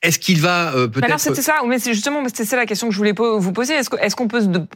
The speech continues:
Speaker 2: est-ce qu'on peut se demander aussi si, euh, euh, voilà, il n'est pas dans un espèce de show, euh, protectionniste où il s'adresse à son opinion,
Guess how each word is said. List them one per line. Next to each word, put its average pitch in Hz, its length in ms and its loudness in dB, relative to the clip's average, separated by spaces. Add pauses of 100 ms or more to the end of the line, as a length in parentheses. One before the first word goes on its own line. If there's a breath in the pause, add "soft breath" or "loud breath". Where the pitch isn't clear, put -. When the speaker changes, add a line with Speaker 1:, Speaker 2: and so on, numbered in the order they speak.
(120)
Speaker 2:
est-ce 180 160 0
qu'on 196 140 -2
peut 202 140 0
se 180 60 4
demander 185 320 2
aussi 277 360 0
si, 247 260 0
euh, 196 100 2 (340 loud breath)
euh, 175 60 2
voilà, 240 260 2
il 240 80 2
n'est 180 80 2
pas 208 160 0
dans 180 180 0
un 180 60 0
espèce 175 300 0
de 180 140 2
show, 233 500 2 (280 loud breath)
euh, 165 100 2
protectionniste 220 1120 0
où 190 200 2
il 214 60 2
s'adresse 208 560 0
à 180 80 0
son 190 180 -4
opinion, 220 460 0